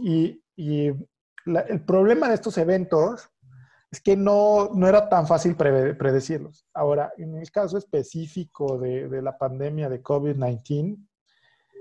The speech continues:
creo que los egos de nuestros gobernantes y los egos de las agencias jugaron un papel preponderante en no poder actuar con, con rapidez. Sí creo que como sociedad vamos a aprender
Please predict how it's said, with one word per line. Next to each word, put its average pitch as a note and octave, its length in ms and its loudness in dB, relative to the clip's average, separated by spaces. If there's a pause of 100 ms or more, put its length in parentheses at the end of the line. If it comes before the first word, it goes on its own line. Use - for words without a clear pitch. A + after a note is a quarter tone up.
(380)
creo E3+ 200 2
que G3 100 2
los D3+ 300 2
egos F#3 680 2 (440)
de D3 300 2
nuestros C#3 420 -2
gobernantes C#3 720 0
y C#3 60 -6
los C3 240 -6
egos D3+ 260 0
de C#3 80 0
las B2+ 240 -2
agencias D3+ 760 -6
jugaron C#3+ 500 -2
un D3 80 -6
papel C#3+ 360 0 (520)
preponderante C3+ 1040 2 (300)
en C3+ 180 2
no D3+ 160 4
poder C#3+ 260 4
actuar C3+ 440 2
con, C3+ 440 -4
con C3 320 -6
rapidez. B2+ 720 -6 (760)
Sí F3 240 -2
creo F3+ 260 2
que F3+ 160 -2
como D3 240 0
sociedad C#3 480 2
vamos D3+ 280 -2
a C3+ 40 -4
aprender C3+ 580 -6